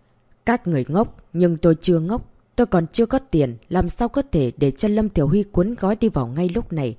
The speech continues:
Các người đã quên kế hoạch ban đầu của chúng tôi rồi sao?" Vương Hiếu Tài, Vương Diễm Lệ đều mơ hồ, giống như vừa tỉnh dậy từ một giấc mơ. "Ý cháu là muốn tống tiền Lâm Thiếu Huy một lần.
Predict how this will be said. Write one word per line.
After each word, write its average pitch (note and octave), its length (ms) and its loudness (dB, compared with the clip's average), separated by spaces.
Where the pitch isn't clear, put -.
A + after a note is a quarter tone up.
Các A#3+ 200 0
người D3+ 100 0
đã F#3 140 -2
quên F#3 280 0
kế E3+ 220 0
hoạch A3+ 300 -4
ban G3+ 200 -2
đầu C#3 120 0
của B2 120 -4
chúng F#3 260 -4
tôi F#3+ 200 2
rồi B2+ 220 -2
sao?" E3+ 300 -4
Vương D#3+ 260 -2
Hiếu F#3+ 180 -2
Tài, A#2+ 420 -4
Vương F3+ 180 -4
Diễm G#3+ 240 -6
Lệ D#3 240 0
đều E3+ 140 -2
mơ G3+ 200 -4
hồ, D#3 340 -2
giống F#3+ 240 0
như C4 100 -2
vừa F3+ 200 0
tỉnh B2 300 -6
dậy - 180 -6
từ - 140 -8
một B2 240 -8
giấc G3 240 -8
mơ. E3 240 -4
"Ý - 120 0
cháu A3 220 2
là D3 440 0
muốn A3 220 4
tống G#3 300 0
tiền C3 300 2
Lâm G3+ 160 0
Thiếu D#3+ 140 2
Huy G#3+ 160 2
một D3 260 -2
lần. C3+ 220 -2